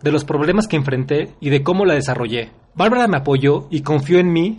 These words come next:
desde que llegué para hablarle de mi propuesta. El único inconveniente,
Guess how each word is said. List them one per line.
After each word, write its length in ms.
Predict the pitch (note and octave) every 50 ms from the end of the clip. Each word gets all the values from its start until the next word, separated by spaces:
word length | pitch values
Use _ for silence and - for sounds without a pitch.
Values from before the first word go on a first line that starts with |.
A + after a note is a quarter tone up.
| -
desde 260 | - D#3+ D3 C3 D3
que 140 | C#3 C#3+ D3
llegué 400 | C3 C#3+ C#3 C3 D3 D#3+ F#3 A3 -
para 220 | - D3 D3+ D3
hablarle 400 | C#3+ C#3+ D#3 E3+ F3+ G3 G#3+ A3
de 100 | F#3 D#3+
mi 120 | C3+ C3
propuesta. 640 | - C#3 B2+ - - D3 C#3+ C3+ - - - - - _ _ _ _ _ _ -
El 140 | F3 E3
único 260 | G3 G#3+ B3 A#3 - G#3+
inconveniente, 840 | F#3 - E3+ D#3 D3+ D3 D3+ E3 F3+ F3+ F3+ F3+ D#3 C3 A#2 -